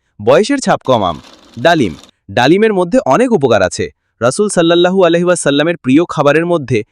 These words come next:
ডালিম একটি অন্যতম খাবার। এই ফলটিকে পৃথিবীর প্রত্যেকটি দেশে মোটামুটি পাওয়া যায়। এক এক দেশে এক এক নামে ডাকা হয় ফলটিকে। এই ফলটিকে কোনো কোনো দেশে ডালিম, কোনো দেশে আনার, আবার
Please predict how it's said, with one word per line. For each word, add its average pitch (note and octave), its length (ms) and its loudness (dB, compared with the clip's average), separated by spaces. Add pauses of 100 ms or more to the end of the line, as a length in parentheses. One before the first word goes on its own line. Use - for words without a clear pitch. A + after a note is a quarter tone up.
(180)
ডালিম C#3 300 2
একটি F#3 240 -2
অন্যতম C#3 480 0
খাবার। G2 340 -2 (380)
এই D3+ 220 2
ফলটিকে B2 400 -2
পৃথিবীর D3+ 400 -2
প্রত্যেকটি D3 500 -4
দেশে A#2+ 260 -4
মোটামুটি B2 420 -2
পাওয়া F#3+ 260 2
যায়। F#2 240 -4 (400)
এক B2 200 -2
এক G3+ 160 2
দেশে F3 220 -2
এক G3 200 0
এক F3+ 140 -4
নামে F3+ 220 0
ডাকা G#2 240 -2
হয় E3 140 -2
ফলটিকে। F2 480 -6 (340)
এই C3+ 160 2
ফলটিকে B2 460 -2
কোনো A#2+ 240 -2
কোনো C3+ 180 -2
দেশে C3 200 -4
ডালিম, G#2+ 340 -2 (260)
কোনো C3 220 0
দেশে C#3 300 -4
আনার, G#2+ 320 -2 (320)
আবার E3 220 0